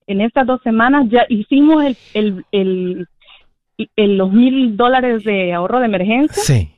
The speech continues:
Speaker 1: Empecé, o sea, seguí los pasos
Speaker 2: Oye,
Speaker 1: tal cual.
Speaker 2: pregunta: ¿el audiolibro los escuchaste solamente tú o tu marido también?
Speaker 1: Oh, no, no, yo voy y le digo, "Mira lo que está diciendo", pero yo administro las finanzas de la
Speaker 2: Ok.
Speaker 1: casa, así que la que lleva a la familia a la bancarrota soy yo.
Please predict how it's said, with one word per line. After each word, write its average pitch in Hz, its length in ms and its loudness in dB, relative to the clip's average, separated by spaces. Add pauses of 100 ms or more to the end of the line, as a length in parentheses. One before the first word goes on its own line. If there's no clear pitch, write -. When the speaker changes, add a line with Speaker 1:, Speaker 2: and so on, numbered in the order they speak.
(100)
Speaker 1:
Empecé, 202 400 -2
o 247 100 0
sea, 214 300 0
seguí 254 280 2
los 359 200 2
pasos 320 260 -2
Speaker 2:
Oye, 180 140 0
Speaker 1:
tal 247 240 -2
cual. 175 420 -6
Speaker 2:
pregunta: 185 400 0 (580)
¿el 151 180 0
audiolibro 143 600 2
los 131 160 -2
escuchaste 139 380 -4
solamente 143 440 0
tú 175 240 -2
o 254 40 -4
tu - 120 -4
marido 110 260 2
también? 101 300 -8 (1160)
Speaker 1:
Oh, 339 120 2
no, 403 140 0
no, 415 220 0
yo 240 180 0
voy 285 300 2
y 269 40 2
le 226 140 0
digo, 226 200 2
"Mira 359 260 2
lo 359 100 -2
que 311 120 -8
está - 180 -8
diciendo", 277 540 0 (120)
pero 240 180 4
yo 233 200 0
administro 254 520 0
las 233 140 -2
finanzas 190 560 -4
de 175 80 2
la 196 120 -2
Speaker 2:
Ok. - 40 -2
Speaker 1:
casa, 196 320 -4
así 185 260 -12
que 220 280 -2
la 196 260 0
que 185 140 -2
lleva 202 240 2
a 233 40 2
la 233 120 -2
familia 214 340 0
a - 20 0
la 233 80 0
bancarrota 208 560 -2
soy 196 180 -2
yo. 185 180 -2